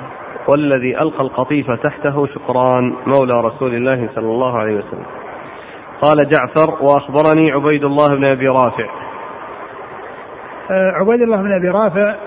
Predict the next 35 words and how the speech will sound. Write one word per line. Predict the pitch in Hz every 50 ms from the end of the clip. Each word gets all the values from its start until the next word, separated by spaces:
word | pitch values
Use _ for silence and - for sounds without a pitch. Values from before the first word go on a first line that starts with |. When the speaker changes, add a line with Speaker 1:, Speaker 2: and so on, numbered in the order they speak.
| - 196 -
Speaker 2:
ثقة | 233 214 208 208 196 180 180 175 190 175
أخرجه | 160 - 185 180 180 175
أصحاب | 170 - 185 180
الكتب | 151 160 170
الستة. | 156 - 170 147 - 139 - - - - - - - - - - - - - - - - - - - - - - - - -
Speaker 1:
قال: | 135 135 139 139 139 139 135 -
"سمعت | 131 127 139 143 143 143 - 143 -
شكران". | - 139 - 131 123 123 123 123 120 123 123 120 - - - - - - - - - - - - - -
Speaker 2:
قال: | - 180 175 165 -
"سمعت | 202 208 208 160 175 -
شكران"، | - 180 - 170 180 202 220 220
وهو | 190 165 190
مولى | 190 202 202 190
رسول | 185 175 165
الله | 135 165 160 -
صلى | 190
الله | 175
عليه | 165
وسلم، | 165 156
أخرج | 156 170 175 165 165
حديثه | 139 160 175 170 170 180 196 226 -
Speaker 1:
الترمذي. | - - 123 120 117 110 104 104 104 - - - - - -
Speaker 2:
أخرج | 156 180 175
حديثه | 180 185 185
الترمذي. | 175 - - 175 156 143 127 110 104 - - - - - - - - - - -
Speaker 1:
قال: | 143 151 156 156 151
"وفي | 135 147
الباب | 147 139 139 147 160 151 143
عن | 135 139 143
ابن | 147 131 143
عباس". | 135 127 131 117 110 123 127 135 143 156 160 - - - - - - - - - - - - - -
قال | 143 147 147
أبو | 143 143 139 131 131
عيسى: | 127 135 147 147 143 - 151 135 123
"حديث | 135 135 147 143